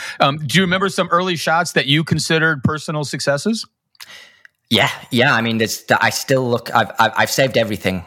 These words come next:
Speaker 2: Everything's backed up. You know, I'm, whe-, whether it's, <laughs> whether it's, I don't care how old or, you know, quote unquote bad it is, whatever you wanna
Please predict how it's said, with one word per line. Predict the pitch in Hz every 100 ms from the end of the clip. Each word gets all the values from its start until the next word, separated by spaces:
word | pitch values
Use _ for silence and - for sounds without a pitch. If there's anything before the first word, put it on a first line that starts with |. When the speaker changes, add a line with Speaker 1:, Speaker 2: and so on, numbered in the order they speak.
| -
Speaker 2:
Everything's | 110 104 113 104 101
backed | - 107 92 -
up. | 98 -
You | 214
know, | 196 92 -
I'm, | 92 95 - - - - - -
whe-, | 117 -
whether | - 113 113
it's, | 107 107 - -
<laughs> |
whether | 120 107
it's, | 101 - - - - -
I | 101 107
don't | 117
care | - 110
how | 104 101 104
old | 107 107 104 -
or, | 92 92 92 92 92 -
you | 98
know, | 87 85 80 _ -
quote | 98 92
unquote | 98 98 - 98
bad | 92 92
it | 87 87
is, | 92 90
whatever | 92 87 95
you |
wanna | 92 92